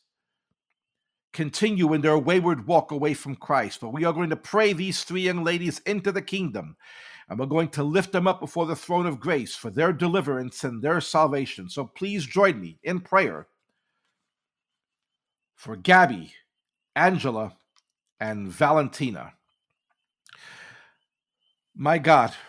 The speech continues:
we just come before you in Jesus' name, Lord, humbly,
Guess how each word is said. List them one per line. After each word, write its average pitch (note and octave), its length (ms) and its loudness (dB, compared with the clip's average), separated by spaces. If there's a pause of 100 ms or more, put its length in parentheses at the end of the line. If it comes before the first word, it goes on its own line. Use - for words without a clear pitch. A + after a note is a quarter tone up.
(320)
we D3 140 -2
just D#3 200 -2
come E3 260 4
before D#3 360 2
you D#3 140 2
in D#3 140 -2
Jesus' D#3+ 540 -6
name, C3+ 260 -4
Lord, A#2 280 -4
humbly, G#2 640 -2